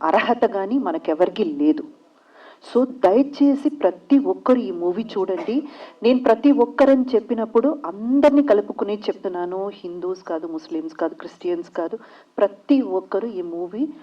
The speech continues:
ఒక చరిత్రగా చూడండి, ఒక హిస్టారికల్ ఇన్సిడెంట్గా చూడండి. ఎందుకంటే ఈ మూవీకి సంబంధించినంత వరకు ఇది తెర మీదకి ఎక్కించాం కాబట్టి నేను మూవీ, మూవీ అని చెప్తున్నాను, కానీ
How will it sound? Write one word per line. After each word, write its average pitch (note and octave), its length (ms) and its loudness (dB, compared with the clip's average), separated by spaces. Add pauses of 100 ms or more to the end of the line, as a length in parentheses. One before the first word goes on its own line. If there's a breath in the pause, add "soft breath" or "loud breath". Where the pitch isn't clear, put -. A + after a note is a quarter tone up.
(140 loud breath)
ఒక - 120 0
చరిత్రగా C#4+ 840 0
చూడండి, D#3+ 480 -6
ఒక - 200 -6
హిస్టారికల్ A#3 800 -2 (100)
ఇన్సిడెంట్గా B3+ 720 0
చూడండి. D#3 640 -4
ఎందుకంటే B3 540 0
ఈ A#3 360 0
మూవీకి C4+ 460 2
సంబంధించినంత G#3 800 -6
వరకు F3 420 0 (480 loud breath)
ఇది A3 160 -10
తెర F#3+ 240 2
మీదకి D4+ 360 2
ఎక్కించాం C4 520 0
కాబట్టి B3 500 0
నేను A3+ 280 0
మూవీ, A3 320 0
మూవీ A3+ 360 -4
అని A3 120 -8
చెప్తున్నాను, G3 540 -4
కానీ F3+ 300 -6